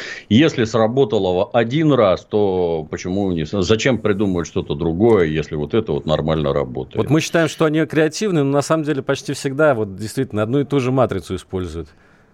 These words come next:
Speaker 1: Ну, это ж это, у зрителя, так сказать, и слушателя память примерно как у золотой рыбки. Три раза рот открыл, закрыл, всё,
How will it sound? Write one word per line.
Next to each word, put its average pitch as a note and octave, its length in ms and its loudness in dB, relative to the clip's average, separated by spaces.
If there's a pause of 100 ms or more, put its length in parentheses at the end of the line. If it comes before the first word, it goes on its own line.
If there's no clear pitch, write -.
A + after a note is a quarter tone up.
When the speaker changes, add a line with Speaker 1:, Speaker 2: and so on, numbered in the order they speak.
Speaker 1:
Ну, C#3 160 4
это A#2 200 4
ж - 120 -4
это, E2 260 2
у E2+ 640 4
зрителя, G#2+ 500 2
так E2 200 -2
сказать, F2+ 240 -2
и G2 60 0
слушателя E2+ 600 0
память F2 460 0
примерно F2+ 420 0
как - 240 -2
у F#2+ 40 -2
золотой G2 500 2
рыбки. F2+ 480 0 (680)
Три G2 180 2
раза F#2+ 260 2
рот F#2 160 0
открыл, F#2 380 -2
закрыл, G2 480 2
всё, F2 560 0